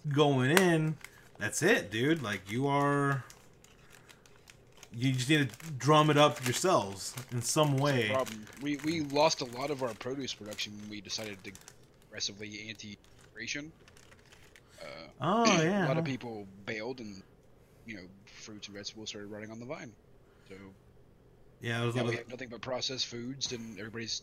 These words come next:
Speaker 2: overly fat, and we're taking in more money from the government than we're giving, which is apparently okay with Alabamians now.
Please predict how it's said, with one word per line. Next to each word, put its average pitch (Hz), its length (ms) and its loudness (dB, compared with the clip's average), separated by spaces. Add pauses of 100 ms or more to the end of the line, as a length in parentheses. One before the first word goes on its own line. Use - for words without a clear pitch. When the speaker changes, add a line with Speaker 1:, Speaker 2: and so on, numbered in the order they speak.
(140)
Speaker 2:
overly 117 300 -10
fat, 117 360 -6
and 113 160 -12
we're 107 80 -10
taking 113 320 -10
in 107 140 -12
more 113 120 -12
money 107 220 -12
from 107 160 -14
the 104 80 -12
government 104 320 -12
than 101 100 -16
we're 104 160 -18
giving, 104 300 -12 (200)
which 98 160 -16
is 95 340 -10
apparently 110 420 -8
okay 147 460 -4 (560)
with - 140 -10
Alabamians 101 580 -8
now. 98 220 -16